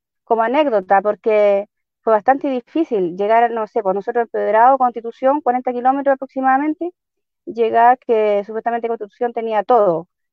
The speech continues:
y, y ir al registro civil a sacar un documento, y obviamente no se sacaba ahí, se sacaba en el Ministerio de Economía.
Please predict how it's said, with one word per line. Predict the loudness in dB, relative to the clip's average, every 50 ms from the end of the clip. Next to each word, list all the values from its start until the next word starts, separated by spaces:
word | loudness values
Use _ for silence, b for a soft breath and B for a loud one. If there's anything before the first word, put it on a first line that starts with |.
| _ _ _ _ _ _ _
y, | -6 -2 0 0 2 2 2 0 0 0 -2 -4 -6 -6 _
y | -2 0
ir | 0 0 0 2 4
al | 4 2 2
registro | 0 -4 -4 -4 -4 -6 -6 -6
civil | -6 -8 -6 -4 -4 -2 -2 -2 -4 -4 -6
a | -8
sacar | -6 -6 -2 0 0 0
un | 2 0
documento, | -2 -4 -4 -6 -2 0 0 0 -2 -4 _ 2 2 2 2 0
y | 0 -2 -2
obviamente | 0 0 -2 -2 -2 -4 -6 -6 -10
no | -10
se | -12 -12
sacaba | _ -8 -2 0 2 2 2 2
ahí, | 2 0 0 -2
se | -4 _
sacaba | -4 0 2 2
en | 2 2
el | -2
Ministerio | -4 -4 _ -4 -4 -4
de | -2
Economía. | -2 -4 -4 -2 -4 -2 -2 -4 -4